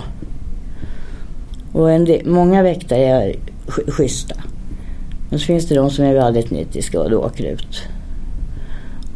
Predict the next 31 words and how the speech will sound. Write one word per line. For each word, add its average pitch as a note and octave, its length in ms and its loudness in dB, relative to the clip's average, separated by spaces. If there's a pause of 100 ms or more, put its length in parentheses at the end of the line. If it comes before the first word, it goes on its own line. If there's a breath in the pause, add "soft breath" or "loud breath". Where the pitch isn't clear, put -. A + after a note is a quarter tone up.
Och D3 60 4
åker D#3+ 300 4
du E3 60 8
ut, D#3 600 4
då D3 120 4
går C#3+ 220 4
de B2+ 180 2
där G#2 240 2
också - 280 0
bara A#2 160 4
för A#2+ 140 0
att A2+ 100 2
kolla G#2+ 320 2
att A#2 120 -2
du B2 60 4
inte A2+ 340 2 (220)
kommer C3 200 2
tillbaka. C3+ 500 2
Så A#2 120 0
då C3 60 4
kan C3 180 2
de A#2+ 160 4
gå A2 200 4
där F#2+ 120 0
en G#2 200 0
gång G#2+ 180 0
i A2+ 40 2
halvtimmen. A2+ 680 0 (2250 loud breath)
Så - 160 -2
att, B2+ 220 -2
eh, D#2 300 0